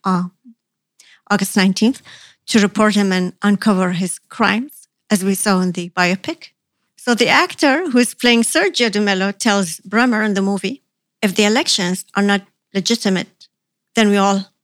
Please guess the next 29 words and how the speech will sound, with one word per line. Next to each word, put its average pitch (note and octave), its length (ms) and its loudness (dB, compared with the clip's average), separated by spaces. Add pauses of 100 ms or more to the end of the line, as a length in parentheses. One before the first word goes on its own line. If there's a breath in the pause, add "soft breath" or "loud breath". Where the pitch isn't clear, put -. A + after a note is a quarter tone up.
can G3+ 160 2
go F3 120 -2
home." E3 320 -4 (640)
The, - 180 -6
the G3+ 140 -2 (120)
actor F#3+ 240 -4
playing F3+ 320 0
Bremer C#4 300 2
answers, G#3 500 -2 (720 soft breath)
"I A3 160 4
deci-, F#3+ 520 -2
I B3+ 160 4
decided F3+ 680 -2 (340)
there E3+ 160 2
won't F#3 340 2
be E3+ 240 -2
any D#3+ 220 -10
elections." E3+ 760 -6 (800 soft breath)
Sergio F#3 520 -2 (160)
answered, F3 420 0 (480)
"I G3 100 2
decided G#3+ 680 -2 (320)
something A#3+ 480 0
too. D4 360 0 (140)
Tomorrow B3 400 2
morning, A#3+ 400 0 (440 soft breath)
I A3 100 2
will G3 180 0
send A3 380 -2